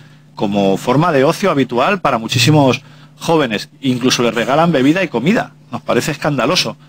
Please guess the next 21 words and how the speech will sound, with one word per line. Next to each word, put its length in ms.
Si 200
uno 140
se 100
pone 200
en 40
la 80
piel 140
de 80
cualquiera 260
de 60
esos 140
chavales 300
de 60
veintidós 420
años 280
en 80
un 100
parque 340
un, 480
en 200
enero, 340